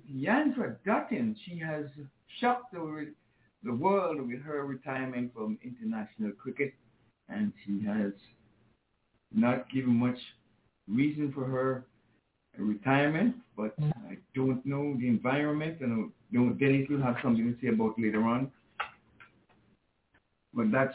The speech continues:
shocked me, and I was, I wonder if because of the captaincy that she did not get, that she was a little peeved, but I don't know. I can't say that for sure, but that's the only change that I see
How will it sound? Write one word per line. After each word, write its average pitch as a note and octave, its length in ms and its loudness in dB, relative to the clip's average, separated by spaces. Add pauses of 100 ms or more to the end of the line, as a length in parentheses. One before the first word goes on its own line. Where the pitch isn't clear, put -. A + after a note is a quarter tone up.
shocked A3 240 2
me, F3 260 -2
and B2 200 -4
I G#2 160 -6
was, G2 240 -6 (520)
I G#2+ 260 -2
wonder C#3+ 260 4
if C3+ 240 0
because C3+ 340 0
of A#2+ 60 2
the B2 80 -2
captaincy C3 760 -4 (600)
that A2+ 240 -2
she B2+ 80 -2
did D3+ 180 4
not B2 260 0
get, F2 240 -2 (440)
that G#2+ 200 -4 (120)
she G#2+ 80 -4
was G#2+ 240 0 (260)
a - 540 -10
little A2 260 -2
peeved, F3 460 -2
but G2+ 160 -4 (160)
I G2 60 -2
don't G2 240 -2
know. B2 300 6
I G2+ 120 -4
can't G#2 320 -2
say A#2 80 -2
that A2 180 0
for - 120 -8 (100)
sure, A2+ 260 0 (640)
but - 160 -6 (200)
that's G#2+ 200 2
the G2 60 -2
only A2+ 260 4 (120)
change B2 240 2
that A#2+ 100 -4
I F2+ 160 -4 (140)
see G#2+ 180 -2